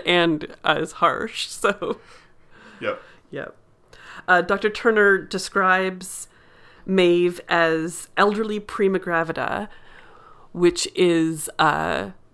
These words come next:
Speaker 1: prima gravida is your first child, and elderly means over thirty-five.
Speaker 2: Mm-hmm.
Speaker 1: and pregnant. Sometimes it gets called, called a geriatric pregnancy. These are terms sometimes still used today,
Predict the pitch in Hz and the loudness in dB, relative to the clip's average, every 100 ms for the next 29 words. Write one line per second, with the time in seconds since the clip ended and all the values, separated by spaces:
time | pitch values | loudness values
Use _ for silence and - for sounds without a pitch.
0 | - - 233 220 202 190 202 202 202 175 | -8 0 4 4 6 4 4 2 2 2
1 | 170 160 - - - - 156 147 147 - | 0 -2 -6 -10 -14 -8 -6 -4 -4 -4
2 | - 180 220 254 254 - _ _ - - | 2 4 4 0 -6 -16 _ _ -16 -4
3 | 165 156 - 160 165 170 180 175 170 165 | 0 0 0 0 2 -2 -2 -6 -4 -4
4 | 156 156 - _ - 196 214 220 233 - | -2 -4 -8 _ -2 4 4 6 2 2
5 | - 196 208 208 - 170 82 147 - - | 0 0 0 -4 -4 -2 -2 -4 -8 -14
6 | - - - - 139 113 - 156 - 147 | -12 -10 -12 -14 -12 -8 -8 -8 -4 -4
7 | - 135 - - - - - - 175 165 | -4 -10 -10 -16 -20 -20 -10 -4 0 0
8 | - 175 - - 170 160 165 165 165 - | -2 -8 -12 -6 -4 -2 0 0 -2 -6
9 | 160 147 165 175 165 160 160 170 - - | -8 -2 0 2 2 -2 -2 -8 -6 -6
10 | 160 165 - - 156 156 151 - 202 190 | -2 -4 -4 -6 -4 -4 -8 -14 -4 -2
11 | 185 180 - 202 196 190 - 254 208 208 | 0 -2 4 4 4 0 0 4 4 4
12 | 208 190 190 - 180 170 165 160 - 160 | 2 2 2 0 0 2 0 -2 -6 -2
13 | 160 156 160 165 | 0 2 0 -2